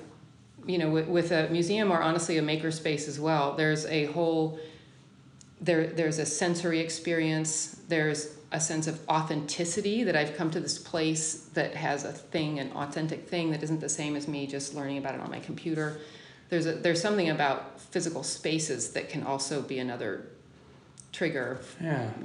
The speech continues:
Speaker 2: you know, for, for, to decide something's important.
Speaker 1: So I wanna talk about a couple things there,
Speaker 2: Yeah.
Speaker 1: and I think that's a good jumping off point into, into them too. Um, be-, because one thing that, you know, we both have in common is, is maker spaces,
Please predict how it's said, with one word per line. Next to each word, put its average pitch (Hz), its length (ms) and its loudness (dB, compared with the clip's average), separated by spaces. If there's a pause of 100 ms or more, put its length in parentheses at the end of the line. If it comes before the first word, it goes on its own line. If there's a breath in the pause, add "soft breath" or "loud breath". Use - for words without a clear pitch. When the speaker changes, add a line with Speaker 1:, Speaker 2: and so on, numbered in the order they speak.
(140)
Speaker 2:
you 160 120 -4
know, 127 140 -4
for, 151 280 -2
for, 143 240 0
to - 200 -2
decide 147 400 0
something's 135 360 -6
important. - 640 -8 (320 loud breath)
Speaker 1:
So 294 140 4
I - 20 6
wanna 302 120 6
talk 262 120 8
about 202 200 6
a - 40 -2
couple 160 200 4
things 113 440 0
there, 113 460 4
Speaker 2:
Yeah. - 80 -6
Speaker 1:
and 139 100 4
I 135 60 6
think 160 140 2
that's 160 160 4
a 156 40 2
good 139 240 0
jumping 135 340 2
off 123 260 2 (200)
point 110 420 -2
into, 113 340 -2 (120)
into 113 160 0
them 107 280 -2
too. 117 400 -2 (400 loud breath)
Um, 120 500 4
be-, 143 80 4
because 147 420 4
one 165 200 8
thing 147 220 6
that, 131 360 4
you 135 80 0
know, 123 60 2
we 123 80 2
both 117 200 0
have 113 120 0
in 113 80 -4
common 107 380 -2
is, 104 440 -4
is 107 160 -6
maker 117 260 2
spaces, 113 760 -2